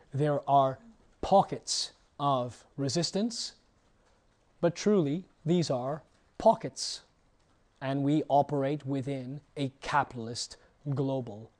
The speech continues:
economy. And with this capitalist global economy, there is an accompanying legal system known as international economic law. Now, Weber began with the features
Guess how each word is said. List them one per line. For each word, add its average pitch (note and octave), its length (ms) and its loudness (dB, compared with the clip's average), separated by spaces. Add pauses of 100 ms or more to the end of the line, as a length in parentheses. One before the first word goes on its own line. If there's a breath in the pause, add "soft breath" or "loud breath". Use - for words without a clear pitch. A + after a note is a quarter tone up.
economy. C#3 500 0 (920 soft breath)
And B2 280 -4
with D#3+ 420 6
this B2+ 160 -6
capitalist C#3 480 -2
global C#3+ 320 -2
economy, D#3+ 600 -2 (140)
there D3 200 0
is C#3 120 -2
an D3 60 -2
accompanying C#3 800 -4 (200)
legal C3+ 420 -4
system A#2+ 580 -4 (360)
known C3+ 300 -2
as A#2 420 -10
international A#2+ 840 -8 (120)
economic A2 540 -6 (180)
law. D3 280 6 (1300 soft breath)
Now, D#3+ 180 2
Weber A#3 400 6
began E3+ 560 2
with D#3 380 2 (120)
the C#3 120 0
features D#3 1040 0